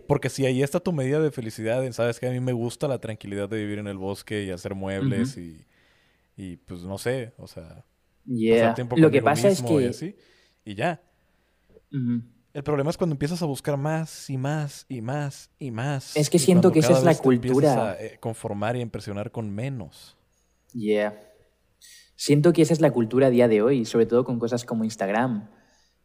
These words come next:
Speaker 2: que ves a cabrones y dices, "Esta es la vida que yo quiero", ¿sabes? Y dices, como, "Yo quiero tener una mansión y yo quiero tener a, a cinco mujeres, quiero tener a,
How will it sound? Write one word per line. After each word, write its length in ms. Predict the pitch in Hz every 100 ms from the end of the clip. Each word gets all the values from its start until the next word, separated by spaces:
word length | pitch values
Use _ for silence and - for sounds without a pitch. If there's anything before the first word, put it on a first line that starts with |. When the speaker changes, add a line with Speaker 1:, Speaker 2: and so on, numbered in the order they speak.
| -
Speaker 2:
que 640 | 123 120 113 107 107 - 120
ves 360 | 117 120 -
a 200 | 151 131
cabrones 480 | 123 107 110 143 139
y 20 | 110
dices, 200 | 113 123
"Esta 200 | 117 139
es 100 | 117
la 120 | 104
vida 220 | 113 110
que 100 | 110
yo 160 | 101 101
quiero", 240 | 101 95 - _ _
¿sabes? 320 | - 117 120
Y 20 |
dices, 200 | 110 -
como, 180 | - 107
"Yo 120 | 113 117
quiero 200 | 131 120
tener 200 | 117 113
una 120 | 113
mansión 640 | 104 104 - 139 151 147
y 60 | 117
yo 100 | 110
quiero 160 | 120 117
tener 220 | 113 113
a, 240 | 113 110 - - - - 107
a 500 | 101 95 90 - -
cinco 420 | - 135 131 131
mujeres, 600 | 123 110 147 156 156 147 -
quiero 180 | 135 123
tener 240 | 120 123
a, 260 | 120 104